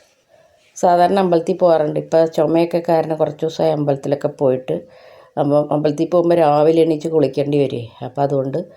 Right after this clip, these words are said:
ആ, കുറച്ച് ദിവസമായി പോയിട്ട്. അപ്പോൾ കുറേ ദിവസം മാറിയിട്ട്,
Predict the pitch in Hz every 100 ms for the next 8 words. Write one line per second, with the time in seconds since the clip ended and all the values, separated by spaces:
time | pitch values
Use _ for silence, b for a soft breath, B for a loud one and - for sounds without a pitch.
0 | B B B B 160 151 143 139 147 143
1 | 175 170 151 151 143 127 127 - - B
2 | B B B _ _ b b b b b
3 | b _ _ _ _ 147 151 160 156 151
4 | 160 160 143 147 156 151 175